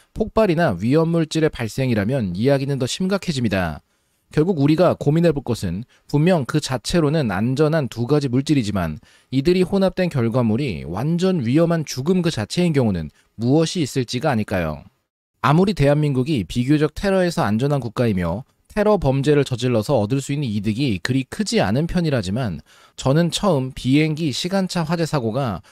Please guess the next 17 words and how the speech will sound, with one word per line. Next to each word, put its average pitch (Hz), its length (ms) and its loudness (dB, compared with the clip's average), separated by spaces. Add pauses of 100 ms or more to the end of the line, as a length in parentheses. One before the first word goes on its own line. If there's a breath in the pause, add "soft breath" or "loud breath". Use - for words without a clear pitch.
선반 202 460 0
속 175 320 -2
화학 196 160 0
물질들에 156 520 2
의해 135 260 2
일어났을 131 480 0
가능성도 135 600 -4
고민했습니다. 113 880 -2 (500)
이를 185 240 2
위한 165 280 0
가장 147 400 -2
유용한 151 340 2
물질은 123 640 0
티에이티피라 175 920 0
불리는 113 480 0 (220 soft breath)
트라이아세톤 151 920 0
트라이퍼옥사이드입니다. 120 1300 -2